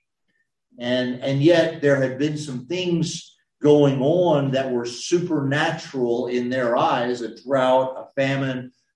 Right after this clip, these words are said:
uh, hurricanes, floods, earthquakes. And, and they were thinking, "What is it we've done to upset God? What have we done to,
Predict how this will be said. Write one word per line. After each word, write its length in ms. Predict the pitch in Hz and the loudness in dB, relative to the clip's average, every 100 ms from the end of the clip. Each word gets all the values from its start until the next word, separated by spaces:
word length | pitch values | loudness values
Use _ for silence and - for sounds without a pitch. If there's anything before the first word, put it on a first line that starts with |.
| - | -10
uh, 280 | 107 110 107 | -8 -6 -6
hurricanes, 800 | - 139 139 139 127 123 120 - | 2 4 6 4 -2 -2 -4 -6
floods, 640 | - 139 135 131 131 - - | 0 6 8 8 4 -2 0
earthquakes. 1080 | 139 139 139 131 127 123 127 - - - _ _ _ _ _ - | 2 2 -2 -2 0 -2 -6 -16 -18 -20 _ _ _ _ _ -6
And, 500 | 139 139 139 131 131 | -2 0 0 -4 -10
and 240 | 127 123 | -8 -2
they 220 | 139 170 220 | 4 6 8
were 320 | 175 143 - | 6 4 2
thinking, 520 | 147 143 139 135 - _ - | -2 0 -4 -4 -12 _ -12
"What 420 | 117 120 131 175 | -6 0 4 6
is 160 | 196 180 | 6 4
it 120 | 185 | 0
we've 400 | 139 139 - - | 0 -2 -4 -4
done 800 | 135 151 147 135 123 123 127 - _ _ _ - | 0 2 2 0 -2 -8 -12 -18 _ _ _ -14
to 520 | - 131 123 117 - 139 | -2 2 2 0 -2 0
upset 560 | 135 - - 123 - | 0 0 -4 -4 -4
God? 480 | 117 110 107 104 104 - | -6 -6 -6 -10 -16 -2
What 140 | 135 | 2
have 100 | 147 | 4
we 200 | 147 147 | 4 6
done 380 | 139 139 139 131 | 6 6 4 0
to, 460 | 127 120 117 110 | -2 -2 -2 -4